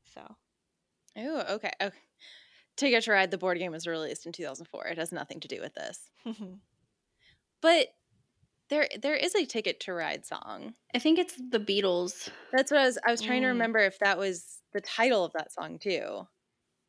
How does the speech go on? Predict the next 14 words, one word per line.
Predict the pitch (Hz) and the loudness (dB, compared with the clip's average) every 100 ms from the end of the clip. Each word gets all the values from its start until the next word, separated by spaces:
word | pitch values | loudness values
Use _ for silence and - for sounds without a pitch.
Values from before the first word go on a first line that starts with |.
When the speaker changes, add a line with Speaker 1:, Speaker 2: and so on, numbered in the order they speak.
| - | 4
Speaker 2:
Yeah, | 269 - - | 4 4 -4
Ticket | 190 196 | -6 -6
to | - | -2
Ride | 226 185 | 0 0
by | 160 160 | -2 -4
the | 175 | 0
Beatles. | 202 170 170 - - _ _ _ _ _ _ _ _ _ _ _ _ _ _ _ _ | 0 0 -6 -12 -20 _ _ _ _ _ _ _ _ _ _ _ _ _ _ _ _
Off | 185 180 190 | -14 -12 -14
of | 196 | -14
Help. | - 214 - - _ _ _ _ _ _ _ _ - - | -6 -6 -6 -16 _ _ _ _ _ _ _ _ -10 -2
I | |
also | 240 214 | 0 2
love | 180 175 160 | 4 4 4
that | 175 156 | 2 2